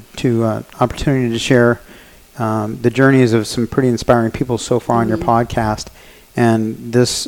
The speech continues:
Speaker 1: interview with, uh, Doctor Bell was certainly one of those.
Speaker 2: Yes.
Speaker 1: <clears throat> And it's, um, you know, you listen to his career path and, and what happened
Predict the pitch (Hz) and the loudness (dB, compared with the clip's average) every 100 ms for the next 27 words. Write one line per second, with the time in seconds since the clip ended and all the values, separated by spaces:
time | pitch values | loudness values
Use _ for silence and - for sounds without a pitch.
0 | - 131 117 120 110 101 - 113 110 110 | -2 0 2 2 0 -2 -2 -2 0 0
1 | 110 - 113 110 107 107 - 113 110 113 | 0 0 0 0 -2 -6 -8 -6 -6 -2
2 | 123 117 113 110 - 190 170 - - - | 0 2 0 -4 -8 -8 -8 -10 -14 -6
3 | - - 160 135 127 - 127 120 110 - | -6 0 2 4 2 4 4 4 0 -10
4 | - - _ - - - 123 117 117 123 | -20 -20 _ -20 -16 -4 0 0 0 0
5 | 123 107 107 117 110 - - - - _ | -2 -2 2 2 2 -4 -20 -20 -20 _
6 | - 123 127 123 123 120 120 - 120 113 | -8 2 4 4 2 2 0 -2 -2 -2
7 | - 117 113 107 123 123 131 123 120 | -6 -6 -4 -2 -2 -2 -2 -2 -4